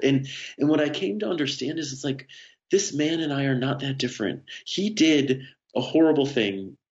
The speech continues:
Absolutely. You know, I don't condone what he did, but beyond that, he's another human being with real human pain. And once I started to connect to his humanity, it was like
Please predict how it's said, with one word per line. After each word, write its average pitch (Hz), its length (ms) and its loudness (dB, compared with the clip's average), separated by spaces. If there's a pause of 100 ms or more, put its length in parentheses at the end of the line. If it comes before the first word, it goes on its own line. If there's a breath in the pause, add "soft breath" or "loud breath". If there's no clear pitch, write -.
(340)
Absolutely. 113 800 -4 (320 soft breath)
You 117 80 0
know, 113 100 2
I 113 80 2
don't 135 240 2
condone 117 500 0
what 110 140 -6
he 110 120 -10
did, 107 420 -2 (580 loud breath)
but 131 180 2
beyond 135 440 2
that, 127 300 -2
he's 117 220 -8
another 120 380 0
human 120 420 -4
being 110 400 -2
with 110 280 -4
real 117 260 4
human 110 400 0
pain. 104 360 -2
And 101 120 -4
once 117 220 0
I 123 60 2
started 113 380 0
to - 80 -6
connect 117 380 -4
to 143 80 2
his 135 220 0
humanity, 107 680 -2 (760 loud breath)
it 120 200 4
was 113 240 2
like 107 580 -4